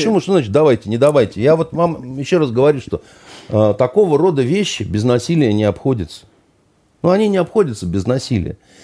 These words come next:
Когда, значит, э, в Минске, э, значит, э, неоднократно специально наезжают на сотрудников милиции, просто наезды такие, так сказать, идут, и, и, идёт в-, взаимоожесточение, да?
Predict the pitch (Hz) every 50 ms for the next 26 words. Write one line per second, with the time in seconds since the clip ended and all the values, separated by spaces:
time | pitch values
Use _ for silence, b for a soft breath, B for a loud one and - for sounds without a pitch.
0 | B B B B B B B - 135 147 151 214 214 202 185 151 151 151 170 165
1 | 160 - 160 139 - 170 165 156 156 151 147 135 139 160 180 196 185 - - -
2 | 151 147 139 131 123 135 131 123 117 120 117 113 113 113 113 110 110 113 113 117
3 | 120 123 - - 120 107 - - 113 113 113 110 107 107 107 113 117 117 120 120
4 | 127 135 131 131 156 151 151 180 180 175 175 143 127 - - 127 - - 175 165
5 | 147 135 127 120 127 127 131 131 123 120 131 156 147 131 113 - - 117 107 -
6 | 131 120 - 156 147 131 120 113 - 107 - - 135 190 220 226 196 - - 90
7 | 76 87 85 - _ 87 104 123 135 120 98 85 73 76 71 82 82 82 - 76
8 | 71 71 - 82 - - - 87 - 107 101 101 90 80 _ _ _ b b b
9 | b b b b b b b b b b b b b b b b b b b b
10 | b - _ - - - - - - - - - 78 90 101 92 143 196 185 -
11 | - - 110 98 104 104 104 98 98 104 104 120 135 156 165 160 151 151 131 135
12 | 127 - - 156 151 - - 147 123 90 76 69 67 76 80 92 113 131 151 143
13 | 123